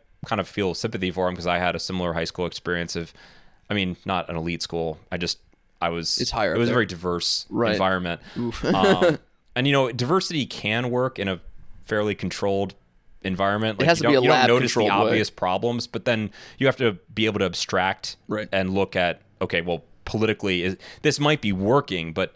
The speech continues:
Speaker 1: is it working as well as other political arrangements?
Speaker 2: Right.
Speaker 1: Then, you know, no.
Speaker 2: Yeah,
Speaker 1: But
Speaker 2: no,
Speaker 1: Kalergi,
Speaker 2: definitely not.
Speaker 1: Kalergi wasn't really one to think deductively. Well,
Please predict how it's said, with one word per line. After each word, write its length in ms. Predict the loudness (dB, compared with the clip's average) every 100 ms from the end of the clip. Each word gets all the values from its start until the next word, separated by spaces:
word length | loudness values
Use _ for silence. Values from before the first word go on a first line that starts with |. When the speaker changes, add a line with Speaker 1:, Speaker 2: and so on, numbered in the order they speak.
| _
Speaker 1:
is 180 | -4 -2
it 160 | -2 -4 _ _ _
working 380 | 0 0 0 -2
as 140 | 0
well 380 | 2 2 2 2
as 340 | 0 -2 -4 -2
other 260 | 0 0
political 540 | -2 -4 -4 -2 -2 -2
arrangements? 680 | -2 -4 -4 -6 -6 -6 -8 -12 -20 -20 -20 -20 -4
Speaker 2:
Right. 220 | -2 -2 -2
Speaker 1:
Then, 140 | -4
you 80 | -2
know, 160 | -4 -8 -20 -20 -6
no. 380 | -2 0 0 -4 -12
Speaker 2:
Yeah, 220 | -4 0 2
Speaker 1:
But 140 | 2
Speaker 2:
no, 160 | 0 2
Speaker 1:
Kalergi, 240 | 4 4
Speaker 2:
definitely 300 | 4 2 2
not. 280 | 0 -2 -6
Speaker 1:
Kalergi 340 | -2 2 2 4
wasn't 300 | 2 0 -2
really 380 | 0 0 0 -4 -4
one 260 | -2 -2 -2
to 280 | -2 -2 -6 _ -6
think 180 | -6 -6 _ -16 -14 -14 _
deductively. 920 | -6 -4 -6 _ -10 -8 -8 -10 -14 -12 -8
Well, 360 | -6 -6 -10